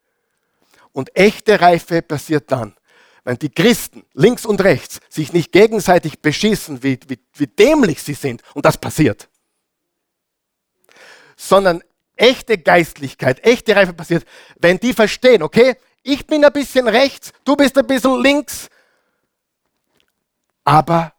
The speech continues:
bevor wir rechts oder links sind, sind wir Geschwister in Jesus. Amen. Bevor wir irgendwas sind,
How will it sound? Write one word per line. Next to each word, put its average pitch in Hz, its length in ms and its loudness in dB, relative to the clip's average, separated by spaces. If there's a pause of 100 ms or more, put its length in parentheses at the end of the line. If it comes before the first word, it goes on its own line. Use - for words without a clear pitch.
(540)
bevor 185 460 2
wir 180 180 4
rechts 180 340 -2
oder 147 200 -6
links 170 460 -4
sind, - 420 -20 (600)
sind 127 280 -8
wir 110 120 -10
Geschwister - 720 -12
in 104 160 -20
Jesus. - 680 -20 (1700)
Amen. 139 340 -2 (1160)
Bevor 202 480 2
wir 220 320 0
irgendwas 196 920 -2
sind, 143 440 0